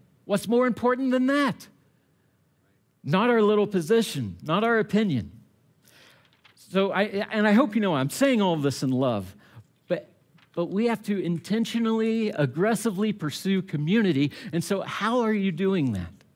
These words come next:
What are you doing to maintain the unity?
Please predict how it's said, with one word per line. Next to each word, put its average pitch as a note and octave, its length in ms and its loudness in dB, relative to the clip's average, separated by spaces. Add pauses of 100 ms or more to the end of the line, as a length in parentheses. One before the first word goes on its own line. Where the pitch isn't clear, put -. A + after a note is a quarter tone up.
(360)
What F#3+ 220 2
are B3 80 4
you G#3+ 220 2
doing E3+ 480 0 (600)
to F3+ 100 -2
maintain F#3+ 640 2
the E3 80 2
unity? D#3 460 0